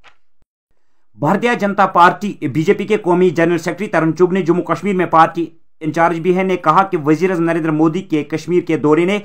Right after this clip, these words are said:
वादी के लोगों में एक नया एतमाद पैदा किया है। उन्होंने कहा कि वजीर आजम के दौरे पर आवाम की जबरदस्त रद्द अमल ने जाहिर किया कि आवाम ने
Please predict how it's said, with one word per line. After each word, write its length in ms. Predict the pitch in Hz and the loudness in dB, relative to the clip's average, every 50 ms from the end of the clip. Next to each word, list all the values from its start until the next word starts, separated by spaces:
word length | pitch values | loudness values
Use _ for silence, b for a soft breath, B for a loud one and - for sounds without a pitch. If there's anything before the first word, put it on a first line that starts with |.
| B B B B B | B B B B B
वादी 340 | 95 92 117 135 170 170 214 170 | -10 -2 2 2 2 2 -2 -6
के 160 | - 143 120 | -6 -6 -4
लोगों 280 | 127 139 160 160 160 196 | -2 0 0 0 2 0
में 120 | 165 139 139 | 0 0 -2
एक 300 | - 160 151 151 147 143 | -2 -2 -2 -2 -2 -2
नया 280 | 139 156 151 135 135 - | 0 0 0 0 -2 -4
एतमाद 420 | 156 156 151 156 147 123 117 101 - | -8 -8 -6 -4 -4 -4 -4 -4 -4
पैदा 200 | 156 139 139 131 | -4 -2 -2 -2
किया 200 | 131 - 151 151 | -2 -2 -2 -2
है। 140 | 151 156 151 - b b b b | -2 -2 -6 -8 b b b b
उन्होंने 240 | 139 143 151 151 151 | -4 -2 0 0 0
कहा 200 | 156 160 170 214 | 0 2 2 2
कि 120 | 208 202 | 0 0
वजीर 240 | 180 151 156 147 156 | -2 -2 -2 -2 -4
आजम 140 | 156 151 160 | -6 -6 -4
के 140 | 160 180 160 | -4 -4 -2
दौरे 240 | 123 147 147 151 156 | 0 2 2 2 2
पर 160 | 156 185 147 147 | 2 0 -2 0
आवाम 280 | 156 151 160 165 156 | 2 4 4 4 2
की 140 | 156 - 147 | 0 -4 -6
जबरदस्त 480 | 123 123 147 151 151 139 165 156 - 156 | -2 -2 -2 -2 -2 -4 -4 -8 -6 -6
रद्द 180 | 147 147 139 | -6 -4 -4
अमल 200 | 151 147 151 156 | -2 0 0 2
ने 120 | 170 185 170 | 2 0 0
जाहिर 260 | 131 160 151 151 151 | -2 -2 0 -2 -2
किया 200 | - - 180 185 190 | -4 -4 -4 -4 -2
कि 100 | 180 160 | -2 0
आवाम 280 | 143 147 156 165 156 139 | 2 4 4 4 4 2
ने 220 | 135 143 156 | 0 -2 -2